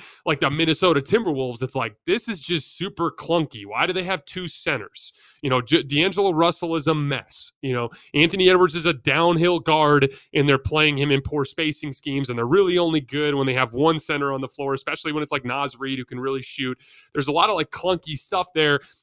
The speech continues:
And even when you put it all together, it's not as much talent, right? They're, th-, they're, it's hard to, like,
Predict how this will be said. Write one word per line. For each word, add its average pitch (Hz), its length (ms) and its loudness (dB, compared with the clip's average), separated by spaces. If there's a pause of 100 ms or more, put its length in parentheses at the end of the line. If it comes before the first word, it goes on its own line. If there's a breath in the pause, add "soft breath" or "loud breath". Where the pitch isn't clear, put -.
And 160 100 2
even 208 240 -2
when 214 120 0
you 160 100 2
put 208 220 0
it 185 60 0
all 175 160 2
together, 151 440 0
it's - 200 -8
not 160 220 0
as 139 120 -2
much 135 220 -4
talent, 110 300 -10 (880)
right? 135 280 -4 (720)
They're, 180 180 4
th-, 170 280 2
they're, 208 420 8
it's 185 140 2
hard 226 320 2
to, 185 180 -18
like, 175 260 0